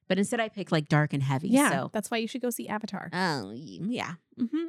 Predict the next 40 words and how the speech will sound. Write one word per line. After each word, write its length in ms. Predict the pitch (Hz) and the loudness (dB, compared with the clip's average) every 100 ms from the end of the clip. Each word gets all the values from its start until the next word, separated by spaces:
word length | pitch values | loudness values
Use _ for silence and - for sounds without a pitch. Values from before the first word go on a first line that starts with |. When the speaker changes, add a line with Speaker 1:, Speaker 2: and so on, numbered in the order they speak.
| - | 0
Speaker 1:
I'll 140 | 392 | -2
see 220 | - 202 196 | 0 0 0
it 80 | |
when 120 | 208 190 | 0 -4
it 80 | |
comes 260 | - 202 196 | -4 -2 -2
on 160 | 185 185 | -2 -2
to 140 | 180 | 0
the, 340 | 165 151 151 - | 0 0 -2 -6
the 160 | - 165 | -6 -4
H 240 | 165 - | -6 -4
B 180 | 165 151 | 0 2
O 120 | 139 | 2
Max. 480 | 151 190 - - - | -2 -2 -2 -2 -4
Speaker 2:
Yeah, 120 | - | -2
Speaker 1:
Yeah. 60 | 202 | -2
Speaker 2:
okay. 220 | - 180 _ 262 | -4 -8 _ -6
<laughs> 180 | - 151 | -2 0
Speaker 1:
Okay. 120 | - - - - - - - _ _ _ _ _ - | 0 0 -10 -8 -8 -10 -18 _ _ _ _ _ -4
So 140 | - | 4
anyway, 400 | 294 240 214 214 - | 6 8 6 4 0
that's, 360 | 226 226 - - _ | -4 -4 -6 -12 _
those 140 | 226 233 | 0 2
are 60 | |
our 80 | 220 | 2
holiday 340 | 202 185 185 | 2 2 0
picks. 460 | 175 180 - - - _ | -2 -6 -6 -10 -12 _
Speaker 2:
Yeah. 260 | 220 240 208 - | 4 4 2 0
Let 160 | 254 262 | 4 4
us 120 | 320 | 4
know 180 | 262 262 | 0 0
if 120 | 240 254 | 0 2
you 80 | |
have 200 | 233 214 - | 2 0 -2
some 400 | 208 196 202 214 _ _ _ _ _ _ _ | -2 -2 -2 -6 _ _ _ _ _ _ _
that 180 | 226 - | 2 4
we 120 | 220 | 6
missed 380 | 208 190 190 - | 4 2 0 -2
that 160 | 202 190 | -2 0
are 240 | 190 - | -2 -4